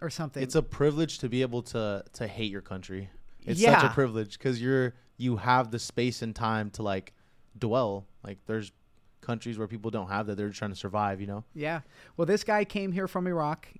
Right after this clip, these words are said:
Speaker 1: and he is, he has a transportation company. He's got a couple fleet vehicles that they have a partnership with Uber Black, but he's his own limousine service, basically.
Speaker 2: Sweet.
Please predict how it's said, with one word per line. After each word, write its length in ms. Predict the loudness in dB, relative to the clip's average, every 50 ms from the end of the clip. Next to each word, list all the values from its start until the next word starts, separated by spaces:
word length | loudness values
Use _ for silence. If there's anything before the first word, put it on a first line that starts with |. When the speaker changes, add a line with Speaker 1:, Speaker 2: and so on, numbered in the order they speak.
| -10 -6
Speaker 1:
and 520 | -4 -2 -2 0 0 0 0 0 -2 -4
he 640 | -8 -8 -6 -2 0 0 2 2 2 2 0 0 -2
is, 480 | -2 -2 -2 -2 -2 -2 -4 -6 -10 -12
he 240 | -12 -8 -6 -4 -2
has 400 | 0 0 0 0 0 0 -2 -4
a 80 | -8
transportation 720 | -6 -6 -6 -6 -4 -6 -8 -6 -6 -6 -6 -6 -8 -10 -10
company. 380 | -10 -10 -8 -8 -10 -10 -10 -14 -18 -20 -20 -20 -20 -20 -20 -20 -20 -20 -14 -12
He's 160 | -10 -6 -4
got 160 | -2 -2 -2
a 40 | -2
couple 380 | -2 -2 -2 0 0 -2 -2
fleet 500 | -4 -6 -14 -12 -8 -6 -6 -6 -6 -8
vehicles 680 | -6 -2 0 0 0 0 -2 -2 -2 -2 -2 -4 -6 -6
that 360 | -4 -4 -4 -4 -6 -10 -10
they 340 | -6 -4 -4 -4 -4 -6 -8 -10 -14 _ _ _ _ -20 -16
have 420 | -10 -6 -4 -2 -2 -4 -4 -8 -14 -16
a 60 | -12 -8
partnership 460 | -6 -6 -6 -6 -6 -8 -8 -8 -8
with 160 | -10 -12 -10 -8
Uber 300 | -8 -6 -4 -4 -6 -6
Black, 380 | -6 -6 -6 -6 -8 -10 -10 -8
but 120 | -6 -4 -4
he's 180 | -2 -4 -4
his 180 | -4 -6 -6 -6 -6
own 440 | -4 -2 -2 0 -2 -2 -2 -4 -6 -8 -16 -20 -20 -20 -20 _ -4 0
limousine 480 | 2 2 2 2 0 0 -2 -4 -4
service, 320 | -4 -2 -2 -2 -2 -4 -4
basically. 520 | -6 -6 -6 -6 -8 -8 -6 -6 -6 -6
Speaker 2:
Sweet. 340 | -8 -8 -10 -12 -12 -12